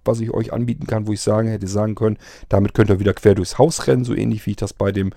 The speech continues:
ähm, Faltkopfhörer gemacht habe. Äh, da habe ich auch gesagt, das ist auch so ein Ding, das habe ich ständig auf den Ohren, da renne ich halt quer durchs Haus mit und die Bluetooth-Verbindung bleibt. Oder auch mit dem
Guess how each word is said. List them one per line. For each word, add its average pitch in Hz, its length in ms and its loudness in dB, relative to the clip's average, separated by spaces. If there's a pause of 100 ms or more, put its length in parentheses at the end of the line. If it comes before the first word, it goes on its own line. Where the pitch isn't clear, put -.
(400)
ähm, 92 420 0 (760)
Faltkopfhörer 117 800 2
gemacht 107 380 -2
habe. 98 340 -2 (380)
Äh, 92 280 -2
da 95 140 -2
habe 98 140 0
ich - 80 -6
auch - 100 -2
gesagt, 101 340 -4
das 95 120 -6
ist - 180 -8
auch 113 120 0
so - 120 -4
ein 104 80 0
Ding, 107 160 -2
das - 160 -8
habe 98 120 -4
ich - 60 -12
ständig 101 300 -2
auf 87 60 -4
den 76 100 -6
Ohren, 101 160 -2
da 98 60 -2
renne 104 200 0
ich 107 120 -2
halt 104 120 -2
quer 98 220 -4
durchs - 220 -4
Haus 131 240 4
mit 92 240 -6 (300)
und 98 120 -4
die 95 80 -2
Bluetooth-Verbindung 92 800 -6
bleibt. - 260 -8
Oder 98 160 4
auch 107 140 4
mit 101 160 -4
dem 98 160 0